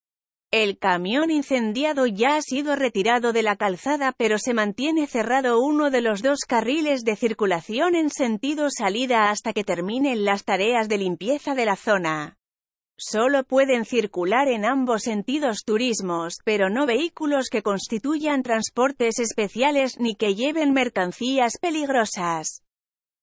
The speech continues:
En el siniestro no se han registrado heridos, han informado fuentes de la D G T y de Emergencias Comunidad de Madrid ciento doce, ni tampoco grandes problemas de tráfico.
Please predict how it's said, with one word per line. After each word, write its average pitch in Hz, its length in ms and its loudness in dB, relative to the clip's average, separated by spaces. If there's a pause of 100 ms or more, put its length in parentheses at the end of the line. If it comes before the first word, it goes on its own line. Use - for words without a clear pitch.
En 220 160 2
el 190 160 0
siniestro 247 680 -2
no 254 180 0
se 277 200 0
han 247 120 0
registrado 247 720 -2
heridos, 190 580 0
han 226 220 -2
informado 214 640 -2
fuentes 311 500 -2
de 233 140 0
la 208 160 2
D 269 160 0
G 240 260 -4
T 254 100 2
y 262 140 2
de 208 140 2
Emergencias 233 720 0
Comunidad 220 560 0
de 214 160 -2
Madrid 202 420 0
ciento 294 500 -2
doce, 185 520 0
ni 277 220 2
tampoco 226 560 0
grandes 277 480 0
problemas 302 560 0
de 294 100 0
tráfico. 175 760 -4